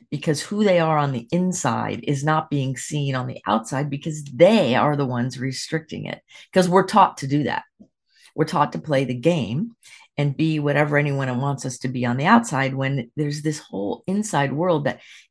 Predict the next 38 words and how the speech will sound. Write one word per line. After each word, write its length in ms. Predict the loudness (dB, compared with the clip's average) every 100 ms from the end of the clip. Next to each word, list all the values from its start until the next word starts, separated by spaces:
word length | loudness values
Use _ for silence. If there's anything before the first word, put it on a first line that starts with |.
| 0
is 200 | 2 2
meant 320 | 2 0 -2
to 180 | -2 0
emerge 460 | 0 0 0 0
and 120 | -4
show 320 | -8 -8 -6 -4
up. 200 | -4 -8 _ _ _ _ _ _ _ _ -6
And 120 | -2
when 100 | -2
you 80 | 0
give 220 | 2 2
it 100 | 0
permission 420 | -6 -6 -6 -8
to 60 | -10
show 320 | -8 -6 0
up, 280 | 0 0 -6 -20 -12 -2
you 120 | 0
look 240 | 0 -2
like 260 | -4 -4 -6
you're 200 | -6 -4
amazing 460 | -2 0 0 -2 -2
and 80 |
have 140 | -4 -6
the 60 |
superpower. 720 | -6 -4 -4 -6 -10 -10 -10 -8
Well, 140 | -6
we 120 | 0
all 160 | 4 2
have 280 | 2 -2 -4
it. 180 | -8 -12 _ _ _ _ _ _ _
The, 320 | -8 -4 -4 -6 _
the 260 | -4 -2 0
issue 300 | 0 2 2
here 260 | 2 -2 -2
is, 120 | -2
are 160 | -2
you 160 | -2 -2
choosing 800 | -4 2 6 6 4 -2 -8 -14